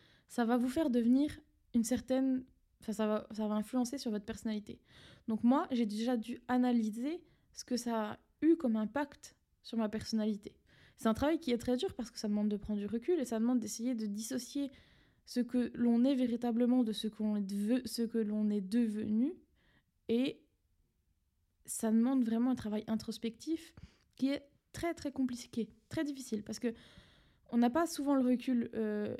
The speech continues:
et on n'a pas, euh, en tout cas, seul, c'est compliqué. Donc, c'est, c'est bien quand même de se faire aider, de se faire accompagner dans sa vie. Mais par exemple, bah, moi, je me suis dit, ben, le fait d'avoir un papa comme ça, ça m'a obligée,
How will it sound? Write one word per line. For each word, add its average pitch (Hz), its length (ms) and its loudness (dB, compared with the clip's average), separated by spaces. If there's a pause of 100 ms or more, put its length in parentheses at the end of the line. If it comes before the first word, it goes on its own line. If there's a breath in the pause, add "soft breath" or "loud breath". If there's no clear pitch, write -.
et 220 300 0
on 208 720 0
n'a 208 120 0
pas, 277 340 0
euh, 220 280 2 (580)
en 247 80 4
tout 247 80 -4
cas, 247 120 2
seul, 302 320 2
c'est 254 180 -2
compliqué. 240 440 2
Donc, 202 140 -4
c'est, 208 200 -8
c'est - 100 -4
bien 262 160 2
quand 254 120 -2
même 247 180 4
de 214 60 -2
se - 120 -10
faire 202 180 -6 (280)
aider, 233 320 0
de 240 100 -6
se 208 100 -10
faire 190 140 -6 (100)
accompagner 226 520 0
dans 226 80 2
sa 214 160 -6
vie. 233 200 -6 (760 loud breath)
Mais 240 100 6
par 233 100 2
exemple, 277 200 2
bah, 269 100 4
moi, 269 100 6
je 247 60 -4
me 247 80 2
suis 233 160 -8
dit, 277 120 0
ben, 262 200 0 (400)
le 247 100 0
fait 247 140 0
d'avoir 269 240 2
un 254 80 2
papa 262 500 0 (240)
comme 240 200 2
ça, 269 400 -2
ça 269 180 -2
m'a 240 260 2
obligée, 285 760 2